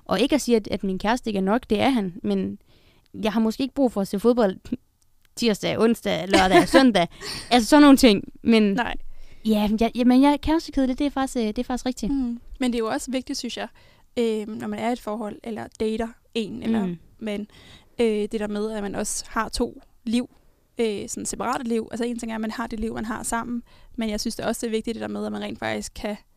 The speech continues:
Speaker 2: lave noget, uden den anden behøver at være der. Øhm, det synes jeg i hvert fald er, er ret, øh, vigtigt for relationen. Jeg tror også, at, altså, i forhold til dem, der, øhm, har været i forhold i hundrede år, tror jeg
Speaker 1: Mm.
Speaker 2: også, at sådan, at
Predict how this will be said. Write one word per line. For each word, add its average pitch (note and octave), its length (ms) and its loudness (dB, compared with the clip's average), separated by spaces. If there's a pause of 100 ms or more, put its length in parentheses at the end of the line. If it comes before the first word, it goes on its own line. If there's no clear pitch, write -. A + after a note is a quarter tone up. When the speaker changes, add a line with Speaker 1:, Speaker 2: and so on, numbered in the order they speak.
(260)
Speaker 2:
lave A#3+ 280 -2
noget, A3+ 340 0
uden A#3+ 320 0
den A3 80 -8
anden G#3+ 180 -6
behøver A3+ 220 -4
at G#3+ 60 -6
være G#3 180 -4
der. A3+ 100 -8 (480)
Øhm, G#3+ 540 -4 (420)
det B3+ 80 2
synes B3+ 120 2
jeg G3+ 60 -4
i - 20 -2
hvert G#3+ 160 -2
fald - 120 -8 (140)
er, G#3+ 240 -4 (760)
er - 160 -4
ret, - 300 -8 (320)
øh, G#3+ 360 -6
vigtigt - 240 -10
for G#3+ 180 -4
relationen. G#3+ 420 -4
Jeg A3+ 80 -4
tror A#3 100 -4
også, A#3 140 0
at, A3+ 80 -4
altså, G#3 200 -4 (380)
i A#3+ 80 -4
forhold G#3+ 220 0
til A3 100 -4
dem, G#3 200 -2
der, G#3 500 -6
øhm, G#3+ 240 -10 (760)
har A3+ 140 -8
været F#3+ 120 -4
i - 40 -12
forhold G#3+ 240 -4
i G#3+ 40 -8
hundrede B3 280 0
år, G#3 180 -4
tror - 200 -8
jeg A3 100 -2
Speaker 1:
Mm. A3+ 40 0
Speaker 2:
også, F#3 160 -2
at G#3 160 -6
sådan, G#3 300 -8 (540)
at - 260 -10